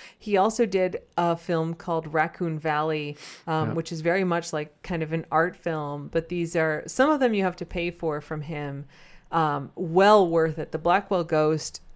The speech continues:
Speaker 1: series is great. Um, and Raccoon Valley by the same director is also really good. Um, these sort of micro budget horror films, those are sort of the high end.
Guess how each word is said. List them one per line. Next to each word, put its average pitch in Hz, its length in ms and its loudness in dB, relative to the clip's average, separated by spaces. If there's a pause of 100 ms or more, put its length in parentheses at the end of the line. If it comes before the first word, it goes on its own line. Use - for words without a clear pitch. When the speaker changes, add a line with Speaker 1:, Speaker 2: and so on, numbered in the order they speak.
Speaker 1:
series 156 460 -4
is 147 160 -8
great. 156 720 -2 (420)
Um, 147 480 0
and 165 140 0
Raccoon 170 340 0
Valley 156 280 2
by 147 160 -2
the 147 80 -8
same 143 560 -8 (100)
director 151 420 -4
is 151 120 -8
also 151 260 -4 (160)
really 160 280 0
good. 143 420 -6 (500)
Um, 139 420 -2 (220)
these 175 240 -2
sort 156 160 -4
of 151 100 -6
micro 143 300 -6
budget 147 520 -4 (220)
horror 151 240 -2
films, 151 320 -6
those 175 200 2
are 175 40 -4
sort 165 180 -4
of 160 100 -6
the 160 80 -10
high 175 360 -2
end. 147 340 -8